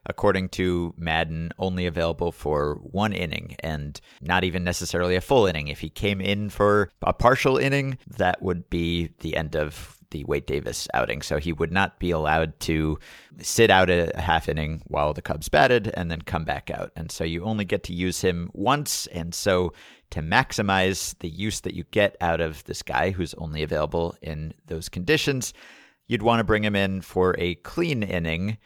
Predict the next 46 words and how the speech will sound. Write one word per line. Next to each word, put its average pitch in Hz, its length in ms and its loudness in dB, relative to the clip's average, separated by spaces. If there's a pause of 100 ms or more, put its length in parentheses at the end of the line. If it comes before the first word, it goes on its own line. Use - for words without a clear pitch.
(360)
And 80 400 -2
so 80 640 0 (180)
maybe 82 720 -2
if - 300 -10
you 76 420 -4 (380)
knew 113 220 2
that 101 140 -2
you 92 100 -4
can 92 140 -6
only 90 180 -2
use 90 180 -4
him 87 100 -4
for 85 120 -4
that 85 180 2
one 147 180 4
inning, 117 340 0
then, 90 440 0 (200)
eh, 80 260 -12
you 82 100 -10
might 80 180 -4
as 82 120 -6
well 80 300 0
wait 80 340 -2
and 76 280 -4
hold 78 280 -4
him. 76 220 -4
And 69 120 -10
you 73 60 -6
don't 80 200 0
know 82 120 -2
how 78 160 0
long 78 260 -2
this 76 140 -8
game's 76 300 -12
gonna - 160 -8
go. 135 280 2
It 117 120 -2
could - 160 -10
go 85 100 -2
to 82 160 -2
extras, 87 560 -2
et - 80 -12
cetera. 78 400 0
And 71 100 -2
if - 140 -8
you're 73 180 -4